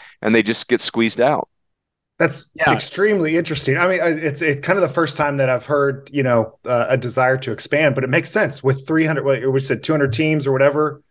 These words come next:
Speaker 1: Yeah,
Speaker 2: A
Speaker 1: we're
Speaker 2: small
Speaker 1: like
Speaker 2: percentage of teams.
Speaker 1: three hundred five now and growing. Like, so many Division Two schools keep popping into Division One,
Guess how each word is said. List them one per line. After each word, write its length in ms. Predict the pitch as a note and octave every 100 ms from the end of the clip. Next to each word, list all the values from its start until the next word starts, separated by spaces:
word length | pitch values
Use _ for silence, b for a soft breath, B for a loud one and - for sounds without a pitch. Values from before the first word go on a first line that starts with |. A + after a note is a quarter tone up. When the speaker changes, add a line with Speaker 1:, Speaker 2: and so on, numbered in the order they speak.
| _ G#2+
Speaker 1:
Yeah, 100 | A#2
Speaker 2:
A 20 |
Speaker 1:
we're 160 | A#2 D#3+
Speaker 2:
small 100 | D3+
Speaker 1:
like 120 | D3+
Speaker 2:
percentage 180 | C#3+ C#3+
of 60 |
teams. 0 |
Speaker 1:
three 140 | E3+ F#3+
hundred 280 | B2+ C#3
five 420 | A#2 A#2 D#3 A2 F#2+
now 340 | A#2+ C#3+ G#2+
and 160 | A#2+ C#3+
growing. 360 | A2 C#3+ G#2
Like, 140 | G#2 G2+
so 260 | - C#3+ D3+
many 140 | D#3+
Division 360 | C3 C3 A#2+ A2
Two 180 | C#3+
schools 320 | D3 - G#2 -
keep 220 | A#2 -
popping 360 | A2+ A2+ A#2
into 180 | A2 G#2+
Division 480 | F#2 G2 G2+ F#2 F#2+
One, 340 | B2 C#3 G2+